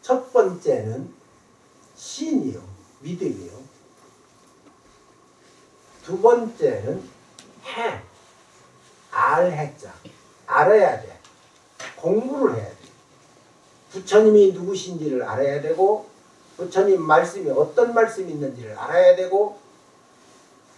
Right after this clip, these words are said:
부처님 가르친 모든 진리 법도를 알아야 되고,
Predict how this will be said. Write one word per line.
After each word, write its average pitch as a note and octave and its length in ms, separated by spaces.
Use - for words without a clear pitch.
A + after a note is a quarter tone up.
부처님 F3+ 680
가르친 D#3 680
모든 D#3 460
진리 D3 420
법도를 F#3+ 460
알아야 G2 360
되고, - 300